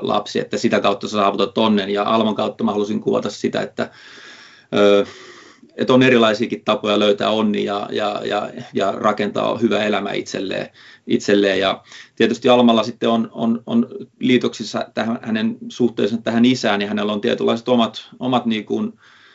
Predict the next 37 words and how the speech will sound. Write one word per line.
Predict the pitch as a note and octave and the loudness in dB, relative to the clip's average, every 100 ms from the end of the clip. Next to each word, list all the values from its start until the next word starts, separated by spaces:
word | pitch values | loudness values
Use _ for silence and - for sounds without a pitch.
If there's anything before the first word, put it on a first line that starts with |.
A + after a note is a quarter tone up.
| - - | -10 -2
ö, | G#2 G#2 G#2 - - _ _ _ - - | 0 2 0 -4 -20 _ _ _ -20 -14
kriisinsä, | - C3+ B2+ A#2 G#2 A2 | 0 4 4 2 -2 -2
mitä | G#2 A2 | -2 -2
hän | A2+ A2 | -4 -2
käy | A2 G#2+ | -2 0
läpi, | A2+ A2 | -2 -2
mitkä | G#2 G#2 G#2+ | -6 -6 -6
on | |
tietysti | G2+ G2 - G2+ | -4 -6 -8 -2
vaikuttanut | A2 G#2 G2+ G2+ G2 | 0 -2 -6 -10 -10
hänen | G2 G2+ | -8 -6
elämään, | G2+ G2 F#2+ F#2+ | -6 -8 -8 -6
ja | G2 G2+ | -6 -6
tämän | G2+ G2+ | -6 0
kirjan | G#2 G2 | 2 2
myötä | G2 - | -2 -6
ne | G#2 - | -8 -6
tulee | G#2+ G#2 | -4 -2
sitten, | G#2+ - - - | -6 -8 -10 -6
nousee | A#2 A2+ - | 0 0 2
niin | G#2 | 2
kuin | G2+ - | 0 0
pinnalle, | A2 G#2 G2 G2+ | 2 2 2 0
ja | |
hän, | G#2 A2 - A2+ | 0 -4 -4 0
vaivaa | G#2+ G#2 G2 | 2 2 0
häntä | G2 F#2+ | -2 -6
hyvin | A2 G#2 G2+ | -4 -4 -2
paljon, | G#2+ G2+ G2+ - _ - - - _ - | 0 0 -2 -10 _ -20 -20 -20 _ 0
paljon. | G#2+ G2+ G2 | 4 4 2
Ja | F#2 | -2
tota, | F#2 G2 G#2 G2 - | -6 -4 0 0 0
tässä | - - G#2 | 0 0 -4
suhteessa | G#2 - G#2 - - - - | -4 -2 -2 -4 -20 -16 -4
tämä | G2+ G2+ - _ _ - | -2 -2 -8 _ _ -4
poika | A2 G#2 G2+ | 0 0 -2
ja, | G2+ G2+ - | -4 -4 -4